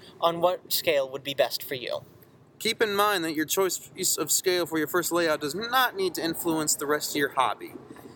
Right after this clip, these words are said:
Speaker 2: If you find that the scale of your first layout did not suit your desires, feel free to sell your layout and supplies,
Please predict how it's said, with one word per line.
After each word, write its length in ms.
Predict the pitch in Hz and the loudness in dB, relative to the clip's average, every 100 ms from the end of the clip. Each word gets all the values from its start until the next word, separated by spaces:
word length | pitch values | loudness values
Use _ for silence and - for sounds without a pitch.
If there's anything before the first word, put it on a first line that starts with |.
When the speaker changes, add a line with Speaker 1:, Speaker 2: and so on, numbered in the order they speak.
| - - | -20 -10
Speaker 2:
If 160 | - 202 | -6 -2
you 100 | 214 | 2
find 540 | 233 220 214 202 190 | 4 4 2 0 0
that 220 | 175 - | 0 2
the 120 | 165 | 0
scale 420 | 151 - 180 180 180 | 0 2 2 2 0
of 200 | - 156 | -4 -2
your 120 | 147 | 0
first 240 | 180 160 | 0 2
layout 280 | 170 165 156 | 2 2 2
did 160 | 156 143 | -2 0
not 280 | 156 156 | 0 0
suit 180 | - 170 | 0 0
your 100 | 151 | 0
desires, 520 | 151 135 143 160 180 | 0 2 2 2 -2
feel 180 | - 226 | 0 0
free 220 | 214 220 | 0 -2
to 80 | 196 | 0
sell 340 | - - 214 185 | 0 2 2 2
your 140 | 147 | 0
layout 520 | 139 139 143 139 151 - | 0 0 2 0 -2 -4
and 160 | 143 | -2
supplies, 640 | - 135 143 131 139 147 | -2 0 0 2 2 0